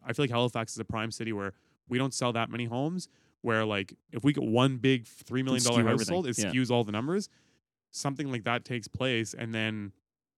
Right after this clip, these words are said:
Speaker 1: immediately the, the A I is like, "Oh, like, the average this week was a hundred thousand dollars more, and
Speaker 2: Yeah.
Speaker 1: now all the homes in the
Speaker 2: <clears throat>
Speaker 1: city are gonna be estimated at a hundred grand more."
Speaker 2: You
Speaker 1: And
Speaker 2: say
Speaker 1: we've
Speaker 2: that, but
Speaker 1: come so
Speaker 2: man, like,
Speaker 1: confident
Speaker 2: I
Speaker 1: in
Speaker 2: think
Speaker 1: believing it.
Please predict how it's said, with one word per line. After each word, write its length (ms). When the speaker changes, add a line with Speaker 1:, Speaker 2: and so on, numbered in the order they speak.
Speaker 1:
immediately 440
the, 340
the 260
A 40
I 140
is 100
like, 180
"Oh, 180
like, 280
the 120
average 380
this 280
week 440
was 500
a 100
hundred 300
thousand 280
dollars 280
more, 440
and 120
Speaker 2:
Yeah. 100
Speaker 1:
now 280
all 340
the 100
homes 360
in 80
the 60
Speaker 2:
<clears throat> 120
Speaker 1:
city 320
are 80
gonna 140
be 180
estimated 640
at 140
a 60
hundred 240
grand 220
more." 140
Speaker 2:
You 60
Speaker 1:
And 60
Speaker 2:
say 180
Speaker 1:
we've 80
Speaker 2:
that, 120
but 80
Speaker 1:
come 80
so 100
Speaker 2:
man, 160
like, 180
Speaker 1:
confident 180
Speaker 2:
I 120
Speaker 1:
in 60
Speaker 2:
think 160
Speaker 1:
believing 220
it. 120